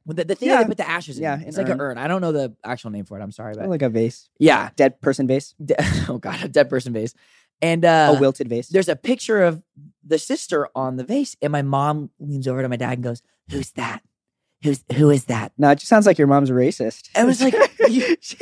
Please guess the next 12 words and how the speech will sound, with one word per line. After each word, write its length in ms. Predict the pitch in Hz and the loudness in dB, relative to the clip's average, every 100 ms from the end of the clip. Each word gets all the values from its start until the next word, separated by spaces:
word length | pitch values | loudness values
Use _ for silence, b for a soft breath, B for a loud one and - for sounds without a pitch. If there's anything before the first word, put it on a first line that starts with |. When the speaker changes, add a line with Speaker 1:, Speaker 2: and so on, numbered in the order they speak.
| 523 | 4
Speaker 1:
you've 140 | 254 302 | 6 6
been 240 | 370 262 | 6 4
watching 640 | 247 254 254 285 - 311 294 | 6 8 8 4 0 -2 0
this 180 | 277 - | -2 0
girl 240 | 269 262 | 4 4
Speaker 2:
Yeah. 120 | 226 240 | 4 0
Speaker 1:
on 80 | 247 | 0
screen 360 | - 254 254 | -2 -4 -2
for 100 | 214 | -4
the 200 | 226 233 - | -4 -4 -6
entire 1200 | 240 233 196 220 208 220 226 233 233 226 240 233 | -6 -6 -10 -14 -6 -2 0 0 0 2 2 2
movie." 760 | 208 214 233 247 269 151 180 | 2 2 2 0 -4 -8 -14